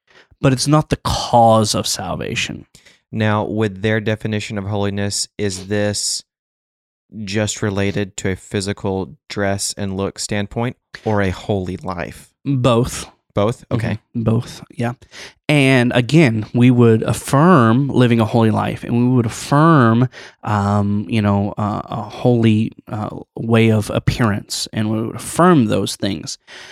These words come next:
Speaker 1: But we would also say that they are not the cause of
Speaker 2: Of our
Speaker 1: salvation,
Speaker 2: salvation.
Speaker 1: right? But they are the fruit of a life of salvation.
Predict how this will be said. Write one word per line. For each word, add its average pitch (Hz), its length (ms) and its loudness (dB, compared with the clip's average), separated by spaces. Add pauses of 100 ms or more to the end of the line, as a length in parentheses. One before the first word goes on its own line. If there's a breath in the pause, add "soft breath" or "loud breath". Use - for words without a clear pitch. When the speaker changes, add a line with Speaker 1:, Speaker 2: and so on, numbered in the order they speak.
(280 loud breath)
Speaker 1:
But 127 120 4
we 131 140 6
would 120 140 4
also 147 380 4
say 113 340 0
that 113 220 0
they 123 80 4
are 127 100 2
not 117 180 0
the 120 140 -8
cause 101 1160 0
of - 60 -20 (240)
Speaker 2:
Of 113 80 2
our 113 80 0
Speaker 1:
salvation, 98 580 0 (220)
Speaker 2:
salvation. - 240 -12 (140)
Speaker 1:
right? 107 400 -4 (340 loud breath)
But 123 360 0
they 117 140 4
are 113 140 0
the 110 100 0
fruit - 600 2 (100)
of 117 120 0
a 110 80 2
life 107 280 -4
of 117 120 -10
salvation. - 600 -8